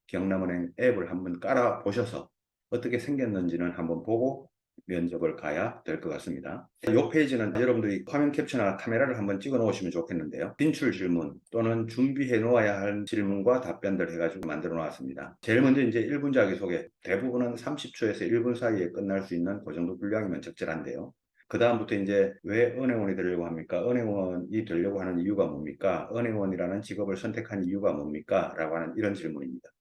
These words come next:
지역, 지방은행이 있을 텐데 왜 우리 지-, 경남은행에 지원했는지, 왜 이 직무 분야, 왜 그 분야를 하고 싶은지, 은행원이 되기 위해 무슨 노력을 해왔는가,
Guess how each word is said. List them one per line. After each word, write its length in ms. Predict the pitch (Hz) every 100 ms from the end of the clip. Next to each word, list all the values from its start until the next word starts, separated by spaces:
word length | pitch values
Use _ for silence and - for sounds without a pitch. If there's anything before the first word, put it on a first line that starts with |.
| _ - -
지역, 320 | 113 113 -
지방은행이 500 | - 110 110 98 85
있을 240 | 76 101
텐데 400 | - 78 78 71 82
왜 200 | 92 92 87
우리 180 | 87
지-, 240 | 87 85 - _ _
경남은행에 540 | - 92 92 87 80 73
지원했는지, 680 | 85 78 71 69 65 - -
왜 280 | 107 123 127
이 220 | 131 131
직무 360 | - 131 131 120
분야, 320 | 120 98 - -
왜 220 | 95 110
그 160 | 107 95
분야를 480 | 113 104 117 127 - _ -
하고 200 | 90 85
싶은지, 540 | - - 87 71 - -
은행원이 420 | 139 143 127 113
되기 260 | 113 110
위해 300 | 107 110 123 -
무슨 260 | - 92
노력을 380 | 92 92 98 110
해왔는가, 680 | 107 107 110 113 107 85